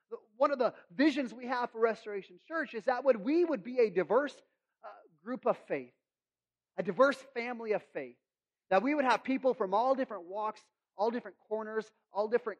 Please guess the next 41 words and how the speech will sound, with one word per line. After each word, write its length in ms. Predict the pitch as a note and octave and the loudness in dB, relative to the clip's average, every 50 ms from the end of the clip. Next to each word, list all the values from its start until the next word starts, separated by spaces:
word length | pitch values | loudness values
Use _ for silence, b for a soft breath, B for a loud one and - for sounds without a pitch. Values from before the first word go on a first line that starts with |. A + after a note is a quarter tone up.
| _ - - | _ -12 -4
colors, 320 | G#3 G3+ G#3 G#3+ G3+ G3 - | -2 0 2 4 4 2 2
that 80 | G3+ G3 | 0 -2
we 120 | A#3 B3+ | -4 -4
would 200 | C4 A#3+ - - | -8 -10 -14 -10
come 220 | - C4 C#4+ C#4+ C4 | -4 -2 -2 -2 -2
together 500 | - A3 F#3 A3 A#3 A#3+ A#3 A3+ G3+ B B B B B | -6 -8 -4 -2 0 2 4 2 2 B B B B B
and 160 | F#3 F3+ F3 | -10 -4 2
worship 380 | G#3 B3+ B3+ - - C4+ F#3 | 4 4 4 4 2 -2 -2
Jesus 320 | - - G#3+ G3+ G3 G#3+ - _ | -4 -14 -14 -14 -16 -18 -20 _
together. 280 | _ F#3 A3+ A#3 G#3 F#3 | _ -8 -8 -6 -6 -6
And 80 | F3 | -6
you 60 | F#3 | -6
know 60 | A3 B3 | -8 -10
what 100 | A3+ G3 | -10 -14
the 40 | F3+ _ _ _ | -20 _ _ _
key 180 | F#3+ G3+ G#3 F#3 | _ _ _ -18
to 20 | E3+ E3 | -12 -6
that 180 | E3 D#3 - _ _ | -6 -6 -6 _ _
is? 320 | C#3+ D3 D#3 E3+ F#3 G3+ _ _ _ _ _ _ _ _ _ _ _ _ _ _ - | -20 -16 -16 -16 -16 -20 _ _ _ _ _ _ _ _ _ _ _ _ _ _ -10
Is 160 | E3+ D#3 D#3+ | -10 -6 -4
when 120 | F#3+ F#3 | -4 -4
you 120 | F#3 G3 G3 | -4 -6 -10
worship 540 | F3+ F#3+ A3+ B3+ C4 B3+ - B3+ A3 - | -4 0 2 2 0 0 -2 -6 -6 -6
with 120 | G#3 F#3 - - | -8 -12 -10 -10
somebody 280 | G#3 F#3+ F#3+ E3+ D3+ C#3+ C3+ | -14 -12 -10 -10 -10 -10 _
different 320 | F#3 G#3 G#3 _ A3+ G3+ _ | -12 -12 -12 _ -20 _ _
than 80 | D#3 C3 B2 B2 | _ _ _ -20
you, 80 | A#2+ A2 A2 A#2 _ _ _ _ _ _ _ _ _ _ _ _ _ _ _ _ _ _ _ _ - | -20 _ _ _ _ _ _ _ _ _ _ _ _ _ _ _ _ _ _ _ _ _ _ _ -20
you've 120 | D#3+ D3 | -12 -6
got 200 | - G3+ G#3+ G#3+ | -4 -4 -4 -4
to 40 | F#3 | -6
have 180 | E3 F3+ F3 - _ | -10 -14 -14 -14 _
conversations 640 | F3+ E3+ D#3+ C#3+ _ _ D3 C#3+ _ _ C3+ C3 B2 _ | -20 -20 -20 -20 _ _ -20 -20 _ _ _ _ _ _
with 100 | C3 _ _ A2 A2+ _ _ _ _ _ _ _ _ _ _ _ _ | _ _ _ _ _ _ _ _ _ _ _ _ _ _ _ _ _
them 80 | - - | -18 -8
to 100 | - G3+ | -4 -2
understand, 800 | G#3 A3 G#3 F#3+ - - - _ _ - F#3+ F#3 E3+ D#3 D3 C#3 | -2 0 0 -4 -4 -6 -20 _ _ -8 -8 -6 -6 -8 -10 -14
to 380 | _ _ _ _ _ _ G#3 G#3 | _ _ _ _ _ _ -2 -2
get 160 | - - - | -2 -4 -20
to 60 | F#3+ | -18
know. 360 | E3+ E3+ F3 F3 D#3+ D3 C3+ | -14 -10 -6 -4 -4 -4 -4